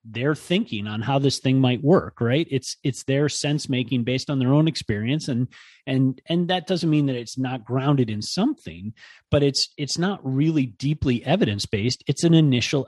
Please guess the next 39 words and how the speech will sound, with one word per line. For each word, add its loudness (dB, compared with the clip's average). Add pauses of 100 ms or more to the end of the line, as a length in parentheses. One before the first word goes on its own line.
explanation. -4
It's -2
a, 2 (460)
you -2
know, 2
in, 0
in 0
the, -2 (560)
in 0
Dewey's 4 (300)
old 4
school 0
language, -2
we 6
would 4
talk 0
about 2
it 0
sort 4
of 2
like 2
a 0
hypothesis, -2
right? 0
It's -2
not, -2 (100)
it's -8
not -2
a -2
thing -2
that, -4 (960)
um, -2
is 0 (240)
well 2
articulated 0
and -4
evidence 0
supported, -2
it's, -2